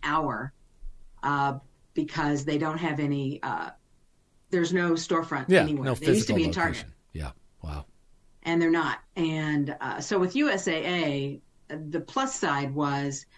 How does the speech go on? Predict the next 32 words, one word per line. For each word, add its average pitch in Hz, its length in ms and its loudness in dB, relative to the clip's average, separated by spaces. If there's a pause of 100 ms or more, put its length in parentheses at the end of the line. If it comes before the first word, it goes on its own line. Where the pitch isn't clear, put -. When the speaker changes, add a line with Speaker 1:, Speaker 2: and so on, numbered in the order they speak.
(160)
Speaker 1:
with 160 160 -4
the 165 60 0
way 165 200 2
they 160 120 2
set 160 240 -2
up, 147 200 -2
they 147 180 0
sort 190 240 -2
of 156 80 0
do 151 140 2
a 135 60 -2
prepayment 165 880 -2
type 180 300 -4
program. 196 520 -2 (520)
And 156 160 -2
so 160 220 -2
money 180 220 4
came 175 240 2
back 143 260 -2
to 143 80 -6
the 135 120 -4
estate - 500 -8 (240)
as 151 180 -4
a 143 40 -4
result. 135 460 -4
But 156 260 0
it 156 140 -2
was, 143 600 -4 (720)
oh, 240 200 2
probably, 190 360 0 (460)
uh, 156 440 0 (1500)
easily 151 920 2